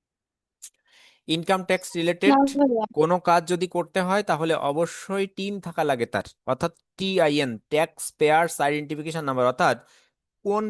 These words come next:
Speaker 1: ব্যক্তি, অর্থাৎ সাপোজ আমি একজন ব্যক্তি, আমি সুব্রত, আমি যে ট্যাক্স দিচ্ছি আমার একটা আইডেন্টিটি থাকা লাগবে। যেমন আমার একটা আইডি কার্ড আছে, এই আইডি কার্ডের মতো আমার ওখানে ট্যাক্সের জন্য একটা আইডি থাকা প্রয়োজন, সেটাই হচ্ছে টিআইএন, ট্যাক্স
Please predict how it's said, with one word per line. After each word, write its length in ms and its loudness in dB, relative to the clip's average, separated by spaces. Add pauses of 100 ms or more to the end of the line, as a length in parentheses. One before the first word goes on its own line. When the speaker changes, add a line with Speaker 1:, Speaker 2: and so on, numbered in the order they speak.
Speaker 1:
ব্যক্তি, 400 0 (120)
অর্থাৎ 360 -2
সাপোজ 220 -2 (100)
আমি 100 -2 (100)
একজন 200 -2 (100)
ব্যক্তি, 240 0 (120)
আমি 200 -2
সুব্রত, 340 -6 (160)
আমি 200 -6
যে 40 -2 (200)
ট্যাক্স 300 2 (120)
দিচ্ছি 300 -6 (140)
আমার 220 0
একটা 200 -2 (260)
আইডেন্টিটি 540 -4
থাকা 220 -2
লাগবে। 200 -6 (100)
যেমন 260 -2
আমার 200 -2
একটা 180 -2 (440)
আইডি 340 0
কার্ড 180 0
আছে, 200 -10 (520)
এই 120 0 (140)
আইডি 240 2
কার্ডের 280 0
মতো 160 -6 (120)
আমার 240 0
ওখানে 200 -4 (120)
ট্যাক্সের 440 -2
জন্য 160 -4 (140)
একটা 200 -2 (460)
আইডি 260 0
থাকা 220 -2
প্রয়োজন, 340 -4 (260)
সেটাই 300 2
হচ্ছে 220 -4 (280)
টিআইএন, 380 0 (760)
ট্যাক্স 220 0